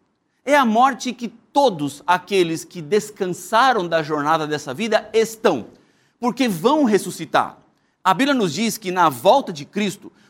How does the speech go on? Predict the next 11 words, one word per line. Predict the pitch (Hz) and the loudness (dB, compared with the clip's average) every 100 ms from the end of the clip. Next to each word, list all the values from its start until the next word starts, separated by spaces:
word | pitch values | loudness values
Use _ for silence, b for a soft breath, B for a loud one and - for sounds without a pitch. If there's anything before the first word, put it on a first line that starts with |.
| - | -6
os | 208 156 | -4 0
mortos | 208 202 240 320 311 202 | 0 6 6 6 2 -4
em | 180 | -4
Cristo | 170 233 277 - | -4 -2 -2 -4
vão | 208 240 | -6 -4
ressuscitar | 233 240 196 180 220 | -4 -8 -18 -2 -2
primeiro. | 247 285 262 226 151 101 b b b | 0 0 2 2 0 -4 b b b
E | - 226 | -2 -2
depois | 190 214 208 240 285 311 247 160 | 6 4 6 4 6 4 0 0
do | 208 | -2
milênio, | 185 170 226 254 165 110 | 0 2 2 2 -2 -4